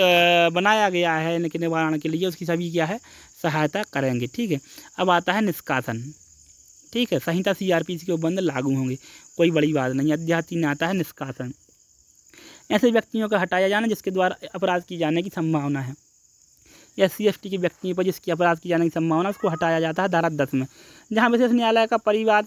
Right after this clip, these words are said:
पर या पुलिस रिपोर्ट पर यह समाधान हो जाता है कि संभाव्यता है कि कोई व्यक्ति संविधान के अनुच्छेद दो सौ चवालीस के उपबंधों के अधीन पहचान किए गए किसी क्षेत्र में यथा निर्दिष्ट अनुसूचित क्षेत्र या अनुसूचित जनजाति क्षेत्रों में सम्मिलित किसी क्षेत्र में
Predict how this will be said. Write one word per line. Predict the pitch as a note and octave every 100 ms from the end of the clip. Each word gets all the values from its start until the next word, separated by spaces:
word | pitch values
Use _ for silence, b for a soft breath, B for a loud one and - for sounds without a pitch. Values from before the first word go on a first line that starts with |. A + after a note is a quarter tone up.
| -
पर | G#3+
या | A3
पुलिस | G#3 G#3 F#3+
रिपोर्ट | F#3 G3+ G3
पर | G#3 G#3
यह |
समाधान | F#3+ G3 F#3+ F#3+
हो | F#3+
जाता | F#3+ G#3
है |
कि |
संभाव्यता | G3+ G3 F#3+ F#3 F3+ F#3 F#3+ F#3+
है | G#3+ - B B B -
कि | A#3
कोई | - A3 A3+
व्यक्ति | G#3 - A3
संविधान | G#3+ G#3+ G#3 G3+
के | G3+
अनुच्छेद | G3+ - G#3
दो | F#3+
सौ | F#3+
चवालीस | F3 F#3 F3+ F3+ G3+ A3 C#3 - _ _ _ _ _ _ -
के |
उपबंधों | G#3+ G3 G#3+ A3
के | G#3+
अधीन | G#3 G#3+
पहचान | F#3+ F#3 G3 G3+
किए | - F#3+
गए | F#3+
किसी | F3+ F3+
क्षेत्र | F3+ - F#3 G#3
में | F3 C#3+ B B B G#3+
यथा | A#3+
निर्दिष्ट | A#3+ A3+ A3+ A#3
अनुसूचित | A3 A3 G#3+ -
क्षेत्र | G#3+ G#3 G#3+
या | G#3
अनुसूचित | G3 G#3 G3+ G#3 G#3
जनजाति | G3 F#3+ F#3+ G3+ F#3+ G3+
क्षेत्रों | F3+ F#3 - G#3
में | G#3+
सम्मिलित | G3 F#3+ G3 F3+
किसी | G3 F#3+
क्षेत्र | - F3 - A3
में | F3+